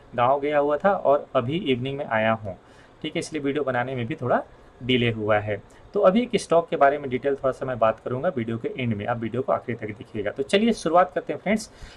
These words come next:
पहले बात करते हैं बैंक निफ्टी से। देखिए, बैंक निफ्टी ना sideways में movement कर रहा है और अभी ऐसा लग रहा है कि जो बड़ा candle है, ठीक है, ये वाली candle, इसी के अंदर अभी sideways रह सकता है।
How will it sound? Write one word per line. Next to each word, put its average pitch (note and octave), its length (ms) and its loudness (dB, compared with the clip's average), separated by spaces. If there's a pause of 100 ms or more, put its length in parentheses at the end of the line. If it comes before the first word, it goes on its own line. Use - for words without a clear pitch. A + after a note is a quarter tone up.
(180)
पहले B3 180 4
बात G#3 220 6
करते G3 180 2
हैं G3 80 0
बैंक D#3+ 180 0
निफ्टी D#3 220 -8
से। B3 120 -4
देखिए, A#3+ 240 0
बैंक G#3+ 260 4
निफ्टी A#3 220 -2
ना A#3+ 100 2
sideways D#3+ 600 0
में E3 100 -4
movement C#3 380 -4
कर B2+ 120 4
रहा B2 220 6
है F3+ 240 0 (420)
और G3 140 8
अभी G#3 140 4
ऐसा A3 180 2
लग G3+ 180 6
रहा G#3 80 4
है G#3 80 2
कि G#3 120 -4
जो F#3+ 100 0
बड़ा C#3+ 220 4
candle C#3 360 0
है, C#3 180 -6 (120)
ठीक F#3 160 -4
है, C#3 160 -2
ये C3+ 60 4
वाली B2 220 0
candle, B2 380 -4
इसी A#3+ 200 -4
के G#3 120 -2
अंदर E3+ 200 0
अभी E3+ 120 -2
sideways D#3 480 -2
रह B2+ 120 4
सकता - 340 -6
है। G2 160 -4